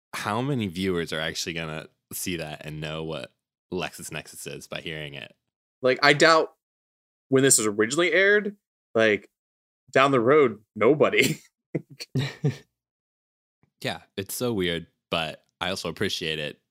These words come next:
Speaker 1: 'cause then I'm sure anyone who has used it before,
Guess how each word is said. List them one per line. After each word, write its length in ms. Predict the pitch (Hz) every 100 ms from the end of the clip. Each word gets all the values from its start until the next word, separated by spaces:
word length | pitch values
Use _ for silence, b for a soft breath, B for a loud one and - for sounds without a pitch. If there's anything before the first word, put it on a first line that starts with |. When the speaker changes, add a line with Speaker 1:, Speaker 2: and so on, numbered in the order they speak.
| _
Speaker 1:
'cause 160 | - 78
then 240 | 87 85 - -
I'm 140 | 90
sure 360 | - 90 87 87
anyone 320 | 90 87 80 82
who 80 |
has 380 | 87 87 104 - - b b b _ _ _ _
used 300 | 85 143 156
it 100 | 69
before, 480 | 69 - 76 73